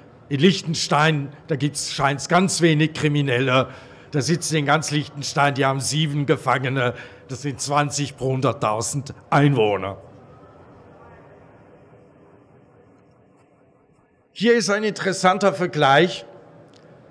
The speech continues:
Der Schusswaffengebrauch bei Kriminaldelikten. Das heißt, in Deutschland muss jeder Beamte bei jeder Anzeige, die er schreibt, ankreuzen, wurde bei dieser Straftat mit einer Schusswaffe gedroht oder wurde geschossen.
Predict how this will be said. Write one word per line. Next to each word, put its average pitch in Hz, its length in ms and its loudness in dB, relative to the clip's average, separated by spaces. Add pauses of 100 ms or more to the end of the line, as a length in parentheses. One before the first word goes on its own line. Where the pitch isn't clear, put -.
(140)
Der 156 120 6
Schusswaffengebrauch 175 1800 4
bei 143 180 -2
Kriminaldelikten. 131 1400 -2 (1160)
Das 156 160 -2
heißt, 180 240 2
in 170 120 0
Deutschland 208 760 2
muss 214 560 4
jeder 190 300 2
Beamte 180 720 2 (300)
bei 139 120 -2
jeder 180 400 4
Anzeige, 170 540 0
die 165 160 -6
er 139 140 0
schreibt, 156 560 -2
ankreuzen, 180 920 -2 (420)
wurde 185 420 6
bei 147 180 0
dieser 170 340 -4
Straftat 147 760 -2
mit 147 160 -4
einer 135 240 -4
Schusswaffe 151 720 -2
gedroht 139 600 2
oder 135 260 -4
wurde 120 340 2
geschossen. 113 640 -6